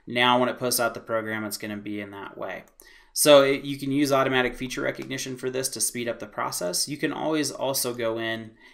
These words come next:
and individually pick features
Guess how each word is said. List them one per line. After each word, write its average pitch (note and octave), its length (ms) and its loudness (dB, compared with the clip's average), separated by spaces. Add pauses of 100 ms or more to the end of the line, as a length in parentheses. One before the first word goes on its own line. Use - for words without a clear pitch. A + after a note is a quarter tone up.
(160)
and A#2 440 0 (140)
individually B2+ 720 -2
pick A2 600 -4 (1000)
features B2 760 -6